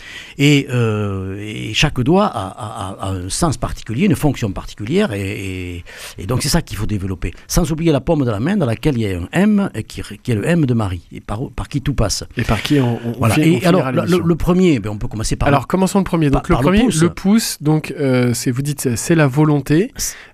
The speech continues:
Speaker 2: Euh, c'est, c'est, alors, décrivez-nous le, le doigt d'abord.
Speaker 1: Alors, le, le pouce, quand vous regardez votre pouce, quand vous regardez votre main, que vous observez votre pouce, vous voyez qu'il a beaucoup plus de latitude que les autres, que les autres doigts. Il, il, il est dans tous les sens.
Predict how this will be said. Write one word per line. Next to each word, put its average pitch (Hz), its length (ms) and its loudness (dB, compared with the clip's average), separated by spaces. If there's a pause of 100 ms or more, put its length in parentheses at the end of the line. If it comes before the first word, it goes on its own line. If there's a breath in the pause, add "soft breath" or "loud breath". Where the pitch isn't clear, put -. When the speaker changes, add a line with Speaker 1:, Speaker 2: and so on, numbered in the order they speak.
Speaker 2:
Euh, 131 320 2
c'est, 127 480 4
c'est, 151 200 0
alors, 147 260 2
décrivez-nous 208 560 4
le, 170 220 4
le 151 180 4
doigt 151 320 4
d'abord. 127 180 -2
Speaker 1:
Alors, 131 160 4
le, 175 140 6
le 180 140 2
pouce, 220 360 0
quand 175 120 0
vous 156 100 0
regardez 160 300 0
votre 113 240 -2
pouce, 190 280 0
quand 123 120 0
vous 110 80 2
regardez 135 240 2
votre 110 200 -2
main, 160 140 2
que - 100 -4
vous 120 140 0
observez 107 340 -4
votre 95 220 -6
pouce, 185 240 -2
vous 113 80 0
voyez 139 260 4
qu'il 117 140 -6
a 101 60 -4
beaucoup 175 180 -6
plus 165 200 -4
de 123 60 4
latitude 151 460 0
que - 100 -4
les 110 140 -2
autres, 135 260 0 (240)
que - 80 -8
les 95 160 -2
autres - 160 -4
doigts. 104 280 2 (260 loud breath)
Il, 139 160 0
il, 160 260 2
il 175 120 4
est - 20 6
dans 143 140 0
tous 190 120 -2
les 151 100 0
sens. - 460 -4